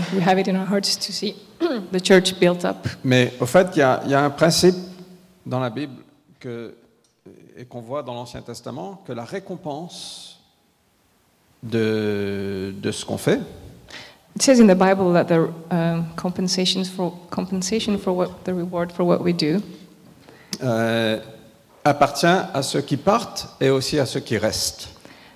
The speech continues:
Speaker 1: belongs to those who leave, but also for those who s-, who remain behind.
Speaker 2: Donc,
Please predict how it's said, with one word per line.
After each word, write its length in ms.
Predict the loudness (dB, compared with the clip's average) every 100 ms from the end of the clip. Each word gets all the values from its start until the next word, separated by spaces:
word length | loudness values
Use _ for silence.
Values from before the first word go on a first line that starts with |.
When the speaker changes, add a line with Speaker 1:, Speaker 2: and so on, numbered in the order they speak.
| 2
Speaker 1:
belongs 360 | 6 8 8 6
to 100 | 2
those 380 | 6 6 6 2
who 60 | 0
leave, 380 | 4 4 4 2
but 140 | 2
also 320 | 2 2 2 -2
for 140 | 0
those 280 | 2 2 0
who 60 | -2
s-, 180 | -4 -6 -10 -4
who 200 | -2 0
remain 280 | -2 -2 -4
behind. 420 | -6 -4 -2 -2 -6 -14 -20 -20 -20 -6
Speaker 2:
Donc, 220 | 0 0